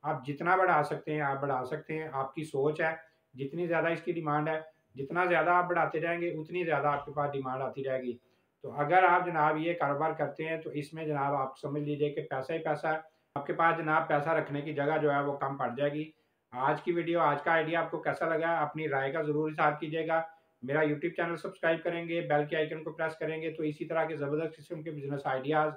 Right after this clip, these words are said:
नई नई बिजनेस टिप्स जो हैं वो आपको देखने को मिलती रहेंगी। तो इंशाल्लाह नई वीडियो और नया आइडिया के साथ आपके सामने दोबारा हाजिर होंगे।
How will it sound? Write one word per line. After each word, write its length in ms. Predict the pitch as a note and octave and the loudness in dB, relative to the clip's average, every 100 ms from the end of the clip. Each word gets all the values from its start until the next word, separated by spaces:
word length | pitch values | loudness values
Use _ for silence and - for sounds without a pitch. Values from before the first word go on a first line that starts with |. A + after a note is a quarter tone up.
| C3+ | -4
नई 180 | C#3+ | -2
नई 220 | D3+ D#3+ D3 | -2 -4 -8
बिजनेस 280 | C3 C#3 C#3 | -8 -8 -6
टिप्स 200 | D#3+ D#3+ | -8 -8
जो 60 | D3 | -6
हैं 120 | C#3 C#3 | -6 -2
वो 100 | C#3+ | 0
आपको 220 | C3+ D3 | -2 -4
देखने 300 | C3 - D#3 | -8 -8 -10
को 80 | D#3+ | -10
मिलती 240 | D3+ E3 | -8 -6
रहेंगी। 360 | D#3+ D#3+ D#3 D#3 _ _ _ D#3 | -8 -8 -10 -10 _ _ _ 2
तो 40 | |
इंशाल्लाह 460 | D#3 D3 D#3+ D#3+ C#3+ | 2 2 2 2 0
नई 180 | C#3 | 0
वीडियो 260 | D#3 D#3+ E3 | -2 -2 0
और 140 | D#3+ | 0
नया 180 | C#3+ C#3+ | 2 2
आइडिया 220 | D#3 D3+ D#3 | 2 2 -2
के 60 | D#3 | -2
साथ 260 | C#3 C3 | -2 -2
आपके 200 | C#3 D3 | -4 -6
सामने 280 | C#3+ C3+ C#3 | -6 -6 -6
दोबारा 300 | C3+ B2+ C#3+ | -4 -2 0
हाजिर 180 | D#3+ E3 | 0 -2
होंगे। 340 | D#3+ D3 D3+ | -4 -2 -2